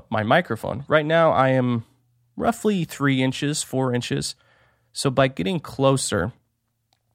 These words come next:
by getting closer, more of your, more of your voice is going into the microphone, and there's less time for your voice to go out, bounce <laughs> off of things, and then come back into the microphone. And possibly you won't,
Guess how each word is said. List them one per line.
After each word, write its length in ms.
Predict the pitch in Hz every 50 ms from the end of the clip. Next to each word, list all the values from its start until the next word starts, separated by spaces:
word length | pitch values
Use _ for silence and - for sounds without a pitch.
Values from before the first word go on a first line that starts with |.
| _ _ _ _ _ _ _ _ _ -
by 100 | 135 156
getting 260 | 165 - 226 220 175
closer, 480 | - - - 151 143 147 - - 147
more 380 | 131 131 131 135 147 156 160 151
of 120 | 147 127
your, 260 | 131 127 123 120 113 -
more 280 | - 135 139 160 185
of 80 | 175 135
your 120 | 127 123
voice 280 | 110 117 127 131 123 -
is 80 | 120 107
going 240 | - 120 117 113 117
into 200 | 110 110 - -
the 100 | - 113
microphone, 720 | 113 117 113 113 110 - 117 113 - - 110 110 107 113 - _ - - _ _ _ _ _ _ _ _ _ -
and 520 | 131 123 117 113 113 113 113 110 - - - _ _ _ _ _ _ _ _ _ _ _ _
there's 220 | - 139 139 123 127
less 280 | 139 151 160 - -
time 320 | - - 143 139 139 139 127
for 500 | - - 131 123 120 117 113 110 - - _ _ _ _ -
your 160 | - 135 127
voice 260 | 117 117 120 117 -
to 80 | - 120
go 200 | 117 131 123 123
out, 280 | 123 113 113 - 127
bounce 320 | 117 127 117 117 127 - -
<laughs> 0 |
off 200 | 127 123 - -
of 100 | 135 -
things, 460 | - 139 127 127 123 120 - - - - -
and 140 | - 135 -
then 100 | 135 131
come 200 | - - 143 127
back 280 | 117 127 107 110 - -
into 200 | 110 107 - 107
the 100 | 104 110
microphone. 640 | 110 110 90 - - - - - - - - 175 190 -
And 360 | - 139 135 135 202 196 175
possibly 480 | - - - 226 233 - 220 185 185 180
you 140 | 160 143 135
won't, 260 | 131 135 135 113 -